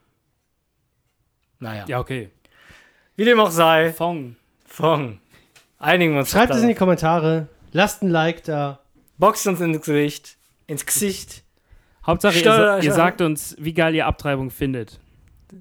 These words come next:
Speaker 1: Auf einer Skala von eins bis zehn, wie geil findet ihr das? Wenn eins sehr geil ist
Speaker 3: Aber ist
Speaker 1: und zehn
Speaker 3: Abtreibung
Speaker 1: absolute Superspitzenklasse.
Speaker 3: <laughs> Aber ist Abtreibung wirklich so geil?
Speaker 2: Also ich würd sagen, viele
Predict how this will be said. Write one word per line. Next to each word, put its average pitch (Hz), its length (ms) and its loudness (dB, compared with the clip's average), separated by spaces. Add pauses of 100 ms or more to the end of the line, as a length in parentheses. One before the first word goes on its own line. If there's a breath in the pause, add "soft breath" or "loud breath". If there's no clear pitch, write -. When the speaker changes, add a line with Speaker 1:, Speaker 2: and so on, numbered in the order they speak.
(140)
Speaker 1:
Auf 147 180 -6
einer 165 200 4
Skala 190 360 0
von 175 140 -6
eins 180 200 -4
bis 170 200 -8
zehn, 139 280 -2
wie 175 120 -6
geil 180 180 2
findet 170 260 -2
ihr 143 100 -2
das? 117 260 -8
Wenn 147 100 -12
eins 175 300 -6
sehr 160 280 -2
geil 190 320 2
ist 214 400 -2
Speaker 3:
Aber 160 160 -2
ist 185 140 -4
Speaker 1:
und 165 140 0
zehn 247 220 4
Speaker 3:
Abtreibung 226 280 0
Speaker 1:
absolute 285 400 2
Superspitzenklasse. 175 1160 0 (200)
Speaker 3:
<laughs> - 240 -16
Aber 170 180 4
ist 190 140 -2
Abtreibung 202 580 0
wirklich 240 240 -4
so 151 140 -6
geil? 170 400 -4 (1900)
Speaker 2:
Also 135 220 -2
ich 170 180 0
würd 180 160 -2
sagen, 165 480 0
viele 185 760 -2